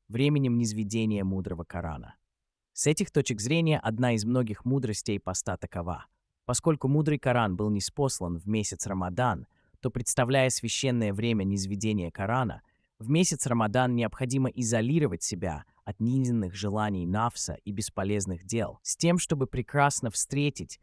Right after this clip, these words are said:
это небесное обращение. И, оставляя еду и питье, стать похожим на ангелов –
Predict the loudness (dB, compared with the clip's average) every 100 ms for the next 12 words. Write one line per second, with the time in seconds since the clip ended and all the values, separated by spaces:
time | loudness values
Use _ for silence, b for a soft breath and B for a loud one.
0 | _ -12 -4 0 0 2 0 0 -2 -2
1 | -2 -4 -4 -6 -6 -10 -18 -20 _ _
2 | _ _ 0 2 4 2 6 4 4 0
3 | 0 0 -2 -6 -6 -4 -4 -8 _ _
4 | _ 0 2 4 2 2 2 4 4 2
5 | 2 2 4 2 -2 -8 -14